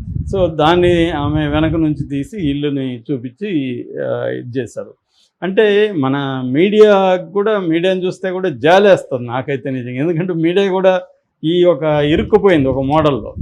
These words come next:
ఈ మోడల్లో ఉండే ప్రాబ్లం వల్ల ఏమవుతుందంటే ఏదో ఒకటి చేసి వ్యూస్ తెప్పించుకోవాలి అన్న దీంట్లో మీడియా ఉంటది, ఆ ప్రెజర్ ఉంటది. ఎందుకంటే సర్వై-, సర్వైవల్ అనేది ఇవాళ మీడియాకి very, very difficult unless పొలిటికల్ పార్టీల హెల్ప్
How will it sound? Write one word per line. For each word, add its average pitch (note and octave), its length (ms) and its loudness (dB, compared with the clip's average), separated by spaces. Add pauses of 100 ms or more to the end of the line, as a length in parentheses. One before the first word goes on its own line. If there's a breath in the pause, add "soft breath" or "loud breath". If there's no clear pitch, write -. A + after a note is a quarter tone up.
(160)
ఈ C#3+ 100 0
మోడల్లో F#3 520 4
ఉండే E3 240 4
ప్రాబ్లం D#3 460 2
వల్ల D3+ 180 -2
ఏమవుతుందంటే D3+ 840 -2 (380)
ఏదో A#3 220 8
ఒకటి G#3+ 240 8
చేసి G3+ 220 4
వ్యూస్ F3 300 0
తెప్పించుకోవాలి C#3+ 840 -2 (100)
అన్న D3 220 -4 (440)
దీంట్లో G3 360 -4
మీడియా D#3+ 380 2
ఉంటది, C#3 340 -2
ఆ F#3 60 -2
ప్రెజర్ C#3+ 400 2
ఉంటది. B2 420 -2 (320)
ఎందుకంటే D3 340 -2
సర్వై-, D#3+ 560 4
సర్వైవల్ D3+ 580 0
అనేది D3+ 360 -6 (420)
ఇవాళ D#3+ 260 4
మీడియాకి E3 480 4
very, D#3 200 2
very D#3+ 220 2
difficult C3+ 440 -4 (240)
unless D#3 200 2 (120)
పొలిటికల్ D3+ 400 0
పార్టీల D3 380 2
హెల్ప్ C3+ 240 0